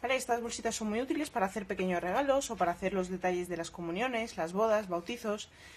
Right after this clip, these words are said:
y creo que os puede, os puede servir. Vamos allá. Lo primero que necesitamos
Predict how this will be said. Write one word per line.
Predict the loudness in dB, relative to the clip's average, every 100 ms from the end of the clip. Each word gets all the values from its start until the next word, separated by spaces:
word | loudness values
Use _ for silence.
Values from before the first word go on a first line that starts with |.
| -18 -8
y | 2
creo | 4 4
que | 4
os | 0
puede, | 2 4 6 4
os | 2 -2
puede | 0 0
servir. | 0 -6 -6 -10 -18 -8 -2
Vamos | 0 0
allá. | -2 -4 -8 -20 -20 -20 -20 -20 -20 -20 -20 -20 -8
Lo | -4
primero | 0 2 2
que | 0
necesitamos | -4 -4 0 2 2 0